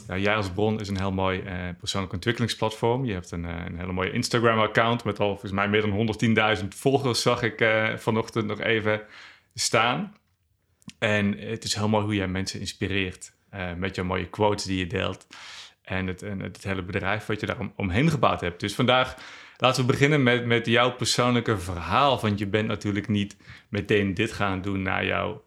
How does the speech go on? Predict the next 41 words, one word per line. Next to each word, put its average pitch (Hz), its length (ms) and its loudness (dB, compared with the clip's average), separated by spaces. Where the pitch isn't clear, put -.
na 101 200 0
jouw 98 140 2
studie. 117 680 2
Hè, 101 80 -4
je 104 160 0
hebt 95 180 -4
een 101 80 -6
andere 98 260 -6
carrière 95 380 -2
gehad 90 260 -4
voordat 95 300 -6
je 92 60 -8
hierop 92 260 -4
kwam 95 340 -2
en 95 180 -6
eigenlijk 95 300 -6
je 95 80 -8
eigen 98 320 0
ding 98 240 2
bent 95 180 0
gaan 90 260 -4
doen 92 280 -6
en 101 140 -8
je 90 80 -6
hart 101 260 -4
bent 101 180 2
gaan 104 220 -4
volgen 95 440 -8
en 101 160 -4
een, 95 200 -6
ja, 104 420 -2
een 117 80 -12
soort - 160 -14
van 104 140 -8
carrière 101 380 0
gemaakt 98 500 -2
hebt 92 180 -6
van 95 240 -6
hetgene 92 420 -4
wat 92 180 -6
je, 92 180 -4